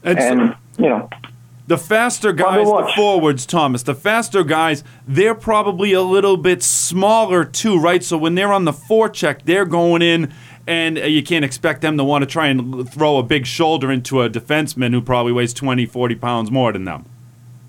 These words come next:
Speaker 2: Well, I think a big thing is for today's forwards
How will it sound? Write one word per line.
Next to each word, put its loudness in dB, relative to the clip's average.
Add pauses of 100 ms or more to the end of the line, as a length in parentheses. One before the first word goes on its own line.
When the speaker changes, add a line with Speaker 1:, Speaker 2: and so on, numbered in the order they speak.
(400)
Speaker 2:
Well, 2
I 2
think 2
a 0
big -2
thing 2
is 0
for 2
today's 0
forwards 2